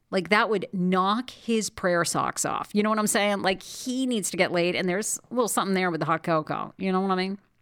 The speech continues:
Anyway, I, I do agree with Olivia. It's a little sneaky.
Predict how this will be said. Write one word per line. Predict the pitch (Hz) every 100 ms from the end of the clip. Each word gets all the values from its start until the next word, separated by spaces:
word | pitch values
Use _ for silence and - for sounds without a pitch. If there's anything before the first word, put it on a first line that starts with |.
| _ _ _ _ - - - - - - -
Anyway, | 247 233 180 156 - - -
I, | 247 247 285 320 370 403 392 - _ _ _ -
I | 226
do | 226 277
agree | 247 254
with | 226
Olivia. | 190 175 175 156
It's | 175
a |
little | 180 190
sneaky. | 202 - 180 - 170 160